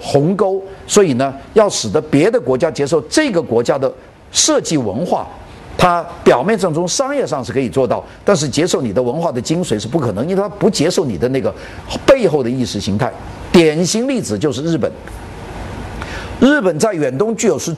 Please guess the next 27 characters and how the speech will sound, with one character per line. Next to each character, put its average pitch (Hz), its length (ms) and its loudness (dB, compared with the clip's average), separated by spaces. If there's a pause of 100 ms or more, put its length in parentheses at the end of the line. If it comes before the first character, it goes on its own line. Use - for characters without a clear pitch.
最 294 340 2
优 180 220 0
秀 165 200 -2
的 95 100 -4
设 113 180 -2
计 90 120 -6
文 90 200 -4
化， 101 140 -2 (1300)
但 202 100 8
是 165 140 0
在 160 100 4
中 202 200 2
国 151 140 2
基 262 300 0
本 254 140 0
上 120 180 -2 (160)
我 113 120 4
们 117 80 0
拒 135 140 -2
绝 104 120 -2
接 98 160 -2
受。 - 180 -6 (1400)
比 135 80 6
方 127 80 2
说 147 140 2
它 139 80 0
的 127 100 -4